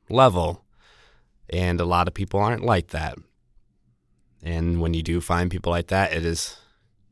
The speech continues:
quite awesome. So, it was on a screenwriter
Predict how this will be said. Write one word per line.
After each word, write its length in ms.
quite 380
awesome. 460
So, 560
it 60
was 160
on 140
a 80
screenwriter 960